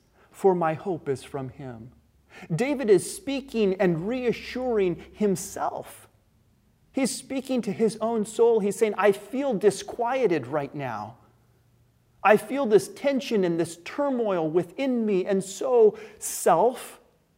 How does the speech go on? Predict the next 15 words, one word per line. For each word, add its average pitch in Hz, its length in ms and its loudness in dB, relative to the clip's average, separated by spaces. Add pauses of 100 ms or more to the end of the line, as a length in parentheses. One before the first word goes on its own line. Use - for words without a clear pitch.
(520)
and 208 200 4
so 240 720 6
my 175 300 0
soul, 156 840 -2 (1800)
have 254 540 -2
hope 202 760 4
in 208 200 4
God." 175 580 2 (2000)
"For 220 240 8
God 220 440 6
alone, 208 600 4
O 190 140 2
my 175 160 4
soul, 165 320 2
wait 208 580 4